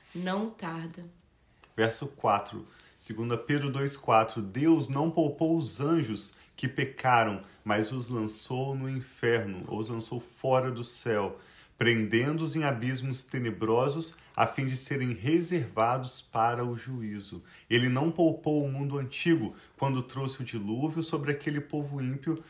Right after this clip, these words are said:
Speaker 2: mas preservou Noé, pregador da justiça, e mais sete pessoas. Sua família salva na arca, né, que é um, uma representação que aponta para Jesus.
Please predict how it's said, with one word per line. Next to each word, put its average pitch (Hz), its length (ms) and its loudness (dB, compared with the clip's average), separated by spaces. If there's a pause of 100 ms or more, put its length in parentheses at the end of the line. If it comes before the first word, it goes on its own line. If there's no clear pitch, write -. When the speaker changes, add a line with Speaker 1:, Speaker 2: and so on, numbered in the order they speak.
(140)
Speaker 2:
mas 113 300 2
preservou 139 800 0
Noé, 131 420 4 (300)
pregador 123 500 2
da 117 120 -2
justiça, 170 800 -4 (200)
e 123 120 0
mais 120 320 0
sete - 440 -4
pessoas. 123 720 -8
Sua - 380 -6
família 107 540 -2
salva 113 420 2
na 110 100 -4
arca, 110 400 -2
né, 113 180 -2
que 120 120 -10
é 120 40 -4
um, 113 220 -6 (320)
uma 107 160 -4
representação 135 1080 -4 (480)
que 120 100 -4
aponta 123 380 -2
para 123 260 0
Jesus. 110 760 -6